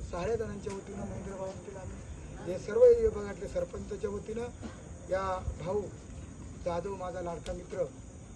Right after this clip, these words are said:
खरं तर अस-, असा प्रसंग, कष्ट करणारा प्र-, माणूस आज आपल्यातनं निघून गेलाय. त्या जाधव कुटुंबावरती फार दुःख झालंय. ॲडजस्टमेंट करून महाराजांनी सांगितल्याप्रमाणे रविवारचा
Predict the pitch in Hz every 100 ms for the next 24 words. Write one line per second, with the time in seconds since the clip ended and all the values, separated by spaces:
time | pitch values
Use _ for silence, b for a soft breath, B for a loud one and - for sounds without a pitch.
0 | - - 175 190 160 160 - - - 220
1 | 220 226 - 208 190 - - - - -
2 | - - 208 - 254 247 240 240 233 226
3 | - 208 214 - - - - 185 220 269
4 | - - - - - 190 202 185 208 -
5 | 208 202 180 202 202 220 - - - -
6 | - - 175 180 170 170 165 196 196 202
7 | 196 190 190 165 214 220 220 214 190 185
8 | 160 - - - - - 165 165 214 202
9 | 214 202 196 190 175 190 202 190 180 180
10 | 190 185 185 185 - - - - - 160
11 | 180 190 180 - 185 180